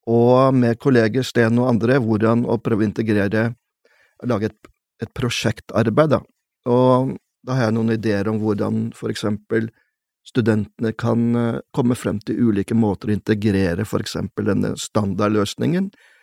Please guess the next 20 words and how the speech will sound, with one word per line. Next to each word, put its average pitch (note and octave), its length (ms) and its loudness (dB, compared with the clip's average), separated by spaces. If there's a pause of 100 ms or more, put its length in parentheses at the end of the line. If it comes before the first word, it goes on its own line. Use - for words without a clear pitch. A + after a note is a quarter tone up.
(560)
inn-, A2 240 0 (100)
knyttet A#2+ 340 0
til G2+ 280 -2
spesifikke - 720 -6
teknologier A2+ 640 0
som - 160 -4
vi A#2+ 60 0
er A#2+ 60 0
interessert A#2 480 -2
i, E3 120 0
i - 40 -8
forbindelse G#2+ 480 -4
med G2+ 200 -2 (1400)
teknologi G#2 640 0
i G2+ 280 -2 (440)
arbeidslivet, A2+ 1080 0
i, G2+ 280 -4 (540)
eh, - 100 -8 (600)
i - 40 -6
kunst, C3 760 0